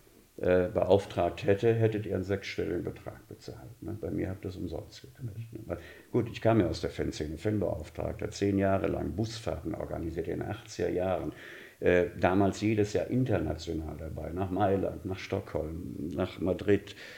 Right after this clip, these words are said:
äh, also eigentlich überall, nach England rüber, ähm, nach Belgien, Holland und, äh, nächtelang teilweise in Bussen unterwegs, würde ich heute nicht mehr überleben, <laughs> sag ich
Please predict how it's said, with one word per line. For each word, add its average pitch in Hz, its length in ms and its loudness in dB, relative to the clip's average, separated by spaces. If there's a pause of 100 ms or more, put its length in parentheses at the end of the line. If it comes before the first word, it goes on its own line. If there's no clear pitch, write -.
(160)
äh, 90 300 6 (320)
also 95 180 2
eigentlich 98 320 2
überall, 87 420 4
nach 90 200 2
England 95 480 6
rüber, 82 320 4 (480)
ähm, 87 420 6
nach - 400 0
Belgien, 98 600 8
Holland 90 400 6 (640)
und, 95 400 6
äh, 90 280 6 (420)
nächtelang 101 640 6
teilweise 98 480 6
in 92 140 0
Bussen 104 340 -2
unterwegs, 80 720 -8
würde 80 140 -6
ich 82 100 -10
heute 85 180 -4
nicht 82 140 -6
mehr 82 140 -2
überleben, 82 480 0
<laughs> - 0 -
sag - 260 -10
ich - 160 -6